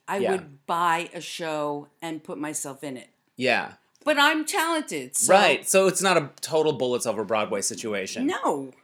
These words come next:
Speaker 2: I love that. What kind of show would it be? Musical comedy?
Speaker 1: Probably a musical.
Speaker 2: Yeah.
Speaker 1: You know, comedy. Not a whole heck of a lot of dancing. In fact,
Speaker 2: Nah.
Speaker 1: no dancing.
Speaker 2: Right. Moving.
Speaker 1: I,
Speaker 2: Swaying?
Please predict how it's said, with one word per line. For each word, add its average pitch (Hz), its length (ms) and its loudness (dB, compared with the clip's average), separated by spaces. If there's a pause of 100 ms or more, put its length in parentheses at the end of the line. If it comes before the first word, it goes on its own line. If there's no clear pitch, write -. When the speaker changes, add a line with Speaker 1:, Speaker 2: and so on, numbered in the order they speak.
(180)
Speaker 2:
I 190 140 -4
love 214 260 -2
that. 127 180 2
What 185 120 0
kind 214 120 0
of 214 80 -2
show 220 160 -2
would 202 100 -2
it 113 100 -4
be? 98 160 -8
Musical 143 400 -4
comedy? 156 440 -4
Speaker 1:
Probably 277 640 -6
a - 40 -6
musical. 185 880 -6
Speaker 2:
Yeah. 113 300 -2 (180)
Speaker 1:
You 196 200 -12
know, 160 340 -8 (120)
comedy. 156 800 -10 (760)
Not 185 360 -2 (240)
a 175 60 -8
whole 160 300 -6
heck 185 240 -8
of 160 80 -16
a 160 60 -8
lot 156 200 -6
of 147 100 -6
dancing. 147 580 -6
In 160 100 -10
fact, 160 320 -8
Speaker 2:
Nah. 147 220 -4
Speaker 1:
no 147 60 -4
dancing. 151 600 -6
Speaker 2:
Right. 107 260 2
Moving. 123 560 -4 (160)
Speaker 1:
I, - 40 -20 (260)
Speaker 2:
Swaying? 185 840 2